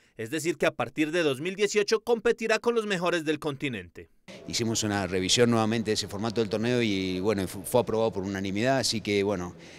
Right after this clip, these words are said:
Speaker 2: eh, Colombia, bienvenida a compe-, a competir en el primer nivel de Sudamérica, ¿no?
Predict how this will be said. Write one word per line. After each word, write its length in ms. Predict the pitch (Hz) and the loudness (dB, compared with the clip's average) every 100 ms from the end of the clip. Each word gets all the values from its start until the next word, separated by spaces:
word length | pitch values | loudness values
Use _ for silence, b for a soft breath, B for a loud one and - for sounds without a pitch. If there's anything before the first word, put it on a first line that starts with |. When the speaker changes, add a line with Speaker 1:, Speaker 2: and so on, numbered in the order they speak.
| B | B
Speaker 2:
eh, 320 | 101 101 95 87 | -4 -2 -2 -4
Colombia, 680 | 98 98 110 113 107 101 95 | -4 0 2 4 4 2 0
bienvenida 560 | 90 92 92 104 107 101 | 0 0 2 0 2 0
a 80 | |
compe-, 500 | 95 98 90 87 - | -2 -6 -4 -6 -8
a 100 | 101 | -10
competir 480 | 92 98 95 95 107 | -8 -6 -6 -4 -4
en 100 | 101 | -4
el 100 | 95 | -6
primer 240 | 92 98 101 | -8 -6 -4
nivel 260 | 98 98 | -2 0
de 120 | 92 | -2
Sudamérica, 500 | - 90 110 95 87 | -4 -6 -4 -4 -6
¿no? 180 | 98 170 | -8 -10